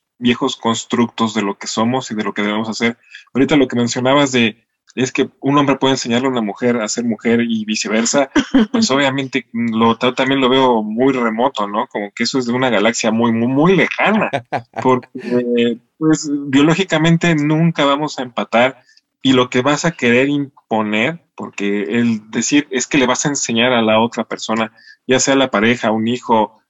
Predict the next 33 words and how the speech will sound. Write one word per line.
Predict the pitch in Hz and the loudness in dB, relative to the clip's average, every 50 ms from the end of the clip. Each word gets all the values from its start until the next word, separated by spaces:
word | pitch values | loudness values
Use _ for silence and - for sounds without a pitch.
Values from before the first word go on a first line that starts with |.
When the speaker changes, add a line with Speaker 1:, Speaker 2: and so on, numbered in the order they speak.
| _ - | _ -4
Speaker 1:
a | - 104 104 101 98 98 95 101 | -2 0 2 2 2 2 2 0
un | 117 127 | 0 -2
compañero | 127 139 117 120 123 131 | -4 -2 0 2 2 2
de | 120 | 0
trabajo, | - 113 110 120 123 - 139 117 | 2 2 2 2 2 0 -2 -2
es | 113 - - - _ _ - | -2 -4 -8 -10 _ _ -4
que | - 131 127 127 123 | 0 0 0 0 0
vas | - 117 120 117 - - - | -2 -2 -2 -2 -4 -6 -6
a | - | -4
imponerle | 139 135 127 - 110 107 113 117 123 127 127 127 120 | -4 -4 -4 -4 -2 0 0 0 0 0 -2 -4 -4
tus | - - 117 - - - | -6 -6 -8 -6 -6 -8
ideas. | 107 101 95 92 - - - - - _ _ _ _ _ _ _ _ _ - - _ _ _ _ - | -8 -6 -6 -6 -6 -8 -12 -16 -18 _ _ _ _ _ _ _ _ _ -20 -20 _ _ _ _ -6
Y | 135 127 | -2 -2
no | 131 135 | 0 0
se | 127 151 139 | 0 -2 0
trata | - 127 123 - 120 | 0 -2 -2 -2 -4
aquí | 127 - 123 | -4 -2 -2
de | 131 | -2
imponer, | 135 135 123 - - 120 107 104 110 113 110 - _ _ _ _ _ _ _ _ | -2 -2 -4 -6 -6 -6 -4 -2 -2 -2 -2 -4 _ _ _ _ _ _ _ _
es | - 117 127 131 123 127 | 0 2 2 2 2 2
de, | 135 135 131 - - _ _ _ _ _ | 2 2 2 0 -2 _ _ _ _ _
como | - 117 113 113 113 | -4 -2 0 2 2
dices | 120 131 123 143 135 - - | 2 0 0 -4 -6 -6 0
tú, | - 147 151 143 - _ _ _ _ _ | 2 2 2 2 -2 _ _ _ _ _
es | 127 131 135 - - - _ _ _ - | -2 0 0 0 -4 -8 _ _ _ -14
r-, | 113 113 113 120 117 110 110 117 113 - _ | -12 -10 -8 -6 -6 -6 -8 -10 -12 -10 _
reconocer | - 117 117 - 123 117 113 - - 147 143 - | -2 -2 0 0 0 0 0 0 0 -2 -2 0
que | 147 | 2
la | 143 139 | 2 2
otra | 139 - 156 - - | 2 0 -2 -4 -2
persona | 127 113 - - 131 135 127 123 | -4 -6 -4 -4 -2 0 0 0
es | 131 135 - - - _ _ _ _ _ _ _ | 0 -2 -4 -8 -12 _ _ _ _ _ _ _
diferente | - 123 - 123 110 113 131 135 - 180 170 165 | -6 -4 -2 0 0 0 0 -2 -2 -4 -4 -4